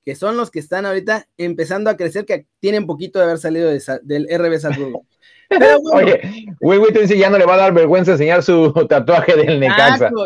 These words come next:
Speaker 1: ya nomás se va a tatuar dos toritos ahí a un lado para que, para
Speaker 2: <laughs>
Speaker 1: complementar.
Speaker 2: Claro.
Speaker 1: Exacto, mira, ya no, ya no tendríamos a los Memo Vázquez, a los Sergio Buenos y a todos esos,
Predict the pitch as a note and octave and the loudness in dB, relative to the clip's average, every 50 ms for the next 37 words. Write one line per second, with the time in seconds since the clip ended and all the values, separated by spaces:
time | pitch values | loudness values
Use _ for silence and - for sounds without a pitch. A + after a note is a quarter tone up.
0 | F3 G3+ G#3 A3+ A#3 A#3 A#3 A#3 A#3 F#3 E3+ - G3 G3+ A3 A3+ A#3 G#3 - G#3+ | -6 -4 -4 -4 -2 0 -2 -2 -2 -4 -8 -4 0 0 0 2 0 -2 0 0
1 | G#3+ A3 G#3 G#3+ A3 A3 - - G#3 F#3 F#3 G#3+ - G#3+ G3+ D#3 - E3 F3 G3 | 0 0 0 -2 -4 -4 -2 -2 -2 -2 -2 -2 -4 -6 -6 -4 -4 -4 -2 0
2 | G3+ G3+ G3 F#3+ F#3 G3 G3+ G#3+ G#3+ - F3+ E3 D3 C#3+ C#3 - D#3 C#3+ C#3 - | -2 -2 -2 -2 -2 -2 -2 -2 -2 -2 -2 -2 -2 -2 -2 -2 -2 -2 0 0
3 | D3+ E3+ E3 C#3 F#3 F3+ D3+ F3 F3 E3+ E3+ E3+ D#3 D#3 G3 G#3+ G3 D#3+ - D#3 | -2 -2 -2 -4 -8 -10 -6 -6 -6 -4 -6 -8 -6 -4 -4 -4 -4 -4 -8 -12
4 | C3 - _ _ _ _ _ _ _ - B2 C#3+ D3 D#3+ D3+ D3+ C#3+ A#2+ G2 - | -12 -14 _ _ _ _ _ _ _ -4 -2 0 2 2 4 4 2 2 0 -2
5 | _ _ - - - - D#3 E3 D#3 - - B3 C4 C4+ B3+ B3 G#3+ G#3+ G#3 G3 | _ _ -20 -20 -16 -12 -12 -12 -8 -4 -2 -2 -2 -2 -4 -6 -6 -4 -2 -2
6 | F3+ D3+ - D3+ D#3 G3 A3 A#3+ B3 A#3+ G#3+ F#3+ A3+ A#3 B3 B3 A#3+ G#3+ G3+ G3+ | -2 -4 -6 -6 -4 -4 -2 -2 -2 -4 -4 -4 -4 -4 -4 -4 -6 -6 -6 -6
7 | G#3 G#3+ G#3 - F3 E3 D#3+ D#3 F#3 G#3 G#3+ G#3 F3+ F3 E3 E3+ F3+ F3+ F3+ - | -6 -6 -6 -6 -6 -6 -6 -6 -6 -6 -6 -4 -4 -4 -4 -2 -2 -4 -4 -6
8 | - F#3+ F3+ - D#3 D3+ D3+ - - F3+ F#3 - - E3+ D#3 D#3+ E3+ E3+ F3 F3+ | -8 -10 -8 -6 -4 -4 -4 -2 -4 -6 -6 -6 -8 -8 -6 -6 -6 -4 -6 -6
9 | F3+ E3+ D#3 D3+ C#3 - - F#3+ F#3+ F#3+ F3+ G#3 G#3+ G3+ F3+ C#3 - _ | -8 -8 -8 -8 -10 -8 -6 -4 -4 -4 -4 -4 -6 -6 -8 -12 -16 _